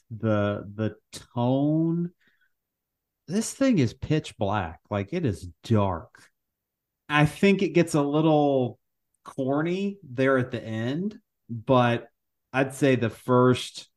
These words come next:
eight and a half, nine issues here are just a really, really solid run. And,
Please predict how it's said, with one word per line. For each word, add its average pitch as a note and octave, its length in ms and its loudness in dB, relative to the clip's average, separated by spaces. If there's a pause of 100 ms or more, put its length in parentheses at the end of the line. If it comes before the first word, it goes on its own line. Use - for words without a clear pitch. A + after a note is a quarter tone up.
(140)
eight C3+ 180 0
and C#3+ 100 -4
a B2+ 60 2
half, C#3 500 0
nine C3+ 720 -2
issues D#3+ 480 -4
here F3+ 440 -4 (440)
are A2+ 160 2
just B2+ 460 0
a F2+ 160 -8 (240)
really, C3+ 480 -4
really G#2+ 380 -2
solid G#2 600 -8
run. G2 300 -4
And, A2 240 0